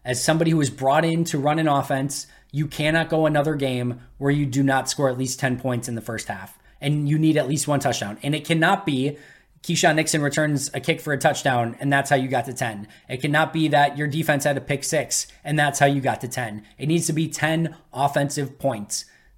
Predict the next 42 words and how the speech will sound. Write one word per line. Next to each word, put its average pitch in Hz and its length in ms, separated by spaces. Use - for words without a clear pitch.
This 147 220
is 160 180
your 170 200
responsibility, 175 680
your 147 280
offense. 117 440
There 139 180
is 127 100
enough 143 460
talent 180 380
there 160 220
on 151 140
offense 127 520
to 156 100
get 147 320
ten 156 260
points 147 500
and 139 120
a 123 60
half. 120 320
That 165 140
only 170 260
equals 160 360
twenty 170 540
in 147 120
a 147 60
game. 135 380
That's 135 140
all 160 140
I'm 165 100
asking 151 300
for 139 180
at 123 120
this 127 100
point. 110 360
You 135 100
gotta 147 200
find 175 180
a 170 40
way 175 100
to 170 80
twenty, 147 480